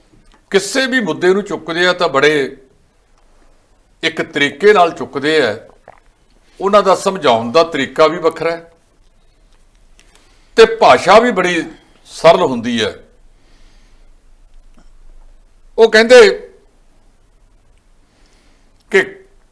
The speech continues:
ਆਮ ਆਦਮੀ ਪਾਰਟੀ ਦੇ ਬੁਲਾਰੇ ਇੱਥੇ ਗੱਲ ਕਹਿੰਦੇ ਫਿਰਦੇ ਨੇ।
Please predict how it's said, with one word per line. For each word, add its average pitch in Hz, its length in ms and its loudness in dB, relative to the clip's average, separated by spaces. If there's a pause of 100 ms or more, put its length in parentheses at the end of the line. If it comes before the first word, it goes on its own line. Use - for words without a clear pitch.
(1200)
ਆਮ 214 240 4
ਆਦਮੀ 202 360 4
ਪਾਰਟੀ 175 400 2
ਦੇ 160 160 -4
ਬੁਲਾਰੇ 139 420 4
ਇੱਥੇ 151 180 -4
ਗੱਲ 127 220 0
ਕਹਿੰਦੇ 151 360 -6
ਫਿਰਦੇ 120 400 -4
ਨੇ। 127 240 -4